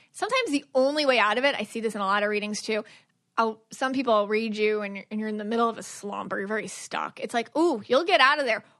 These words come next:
when you get what you're supposed to know out of it." So sometimes you are stuck. Divine timing has you, and you're never stuck, but you feel stuck. So sometimes you feel stuck 'cause divine timing's like, "Well, you,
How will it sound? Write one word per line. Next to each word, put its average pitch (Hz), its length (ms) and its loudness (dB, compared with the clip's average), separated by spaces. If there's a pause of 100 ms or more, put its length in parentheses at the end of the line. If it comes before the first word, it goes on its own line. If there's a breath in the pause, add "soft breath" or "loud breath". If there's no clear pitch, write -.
when 208 340 -4
you 240 140 -2
get 269 180 2
what 294 160 -4
you're 349 80 -4
supposed - 460 -4
to 277 100 0
know 349 600 2
out 320 220 4
of 262 120 -4
it." 240 240 0 (320 loud breath)
So 277 380 4
sometimes 392 560 0
you 277 100 0
are 226 220 2
stuck. 339 260 0
Divine 240 320 0
timing 240 360 -4
has 220 200 -4
you, 220 260 -10 (320)
and 294 120 -4
you're 427 160 2
never 294 100 4
stuck, - 400 -4
but 208 160 -6
you 208 60 -6
feel 233 360 2
stuck. 269 480 2 (360 loud breath)
So 247 320 0 (300 soft breath)
sometimes 311 420 -4
you 226 80 -4
feel 247 260 -2
stuck 247 320 0
'cause 220 380 0 (120)
divine 226 360 0
timing's 226 400 -2
like, 196 180 -4
"Well, 240 220 2
you, 226 180 -6